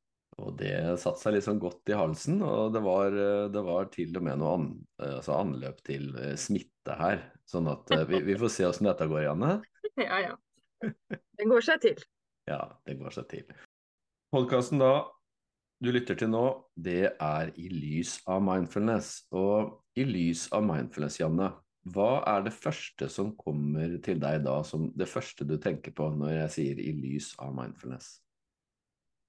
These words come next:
Speaker 2: Det er ærlighet.
Speaker 1: Oh, det likte jeg godt.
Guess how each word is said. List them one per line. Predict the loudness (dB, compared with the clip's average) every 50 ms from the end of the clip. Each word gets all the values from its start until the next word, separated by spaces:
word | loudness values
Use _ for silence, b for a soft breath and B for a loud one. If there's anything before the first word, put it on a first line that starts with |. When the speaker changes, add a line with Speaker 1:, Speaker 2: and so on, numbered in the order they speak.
| _ _ _ _ _ _ _ _ _ _ _
Speaker 2:
Det | -2 0 0 0 0 0
er | -2 0 0 2 2 4 4 2 2 0 -2 _ _ _ _ _ _ _ -4
ærlighet. | -2 -2 0 0 -2 -2 -4 -6 -8 -6 -6 -8 -8 _ -16 -20 -20 -20 _ _ _ _ _ _ _ _ _ _ _
Speaker 1:
Oh, | -12 -12 -10 -10 -12 -12 -14 -16 -18 -12
det | -10 -8 -6 -4 -4
likte | -4 -4 -4 -6 -10 -12 -12 -8
jeg | -8 -6 -6
godt. | -6 -8 -10 -10 _ _ _ -20 -20